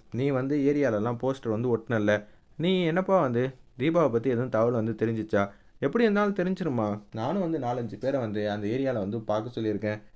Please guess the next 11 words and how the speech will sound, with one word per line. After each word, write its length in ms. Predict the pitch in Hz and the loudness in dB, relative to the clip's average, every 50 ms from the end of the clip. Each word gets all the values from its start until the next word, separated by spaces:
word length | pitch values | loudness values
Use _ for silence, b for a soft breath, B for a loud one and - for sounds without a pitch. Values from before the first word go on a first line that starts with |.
| b - | b -8
என் 180 | - 139 147 139 143 - | -4 -2 -2 -2 -2 -2
ஃப்ரெண்ட் 200 | 175 202 226 208 - | -2 -2 -2 -2 -2
சர்க்கிள்கிட்டையும் 500 | 143 131 139 - 156 139 139 147 147 139 | -2 -2 0 -2 -2 -2 0 -2 -2 0
வந்து 400 | 120 113 104 110 110 117 113 - 117 | 0 0 0 0 0 0 -2 -2 -2
தீபாவை 320 | 131 160 180 170 151 123 | -2 0 2 2 2 2
பத்தி 180 | 117 117 120 131 | 2 0 0 -2
எதுவும் 240 | 123 110 123 127 | -4 -4 -4 -2
தகவல் 280 | 110 117 113 127 131 123 | 0 2 4 4 4 2
தெரிஞ்சிச்சுன்னா 500 | 120 117 113 110 101 - - 117 117 120 120 | 0 -2 -2 -2 -6 -8 -6 -4 -4 -4 -2
சொல்லுங்கங்கிற 520 | - 120 123 127 127 127 127 120 113 98 95 | -4 -4 -2 -2 -4 -4 -4 -2 -2 0 0
மாதிரி 260 | 101 104 117 127 | 2 2 0 0